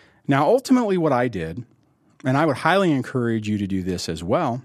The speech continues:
is instead of trying to get into a discussion with your toxic ex, and, and just as a caveat, before I go any further, let me just say this. If you're dealing with somebody and you've tried to work with them, you've tried to co-parent with them,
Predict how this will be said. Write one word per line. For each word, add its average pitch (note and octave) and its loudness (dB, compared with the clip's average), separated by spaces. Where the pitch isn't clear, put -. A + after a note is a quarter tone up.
is D3+ 4
instead D#3 2
of B3 0
trying F#3+ -2
to E3 0
get B2+ -2
into C#3 0
a E3 4
discussion G#3+ 0
with D#3 0
your E3 2
toxic A#2+ -4
ex, F2 -2
and, C3 2
and G3+ 2
just D#4 -2
as C4+ 0
a - -4
caveat, - -10
before D3+ 0
I C#3 -2
go A#2+ -4
any E2 -6
further, - -8
let D#3+ 2
me A3+ 0
just F3 -4
say D2+ -4
this. - -8
If - -4
you're A3 2
dealing B3 2
with G#3 -2
somebody F#2 -4
and F3+ 4
you've C4+ 2
tried F2 -4
to - -4
work C3 -2
with C#3+ -2
them, C#3 0
you've C#3 -2
tried B2 0
to C3+ -2
co-parent A#2+ -4
with B2 -4
them, F2+ -4